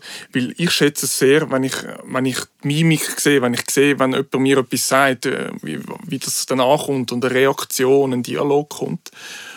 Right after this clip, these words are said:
Und was ich jetzt oft beobachte, ist, zum Beispiel auf LinkedIn, oder, ähm, gibt's immer mehr so die, die Feedbacks, die du kannst machen. Also ich habe dir jetzt ein Feedback gegeben und sage, «Hey,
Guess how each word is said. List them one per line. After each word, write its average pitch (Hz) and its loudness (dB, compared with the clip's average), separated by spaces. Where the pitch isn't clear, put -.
Und 131 -4
was 131 0
ich 175 0
jetzt 151 -2
oft - -2
beobachte, - -2
ist, - -4
zum 127 0
Beispiel 151 2
auf - -4
LinkedIn, 127 0
oder, 120 -2
ähm, 120 0
gibt's - -6
immer 165 -2
mehr 143 2
so 139 -2
die, 123 0
die - -4
Feedbacks, - -2
die 190 -2
du 185 -4
kannst - -8
machen. 135 -6
Also 131 -2
ich - -8
habe 131 2
dir 135 2
jetzt 131 -2
ein 117 -2
Feedback - -6
gegeben - -2
und 143 -8
sage, 120 -6
«Hey, 127 2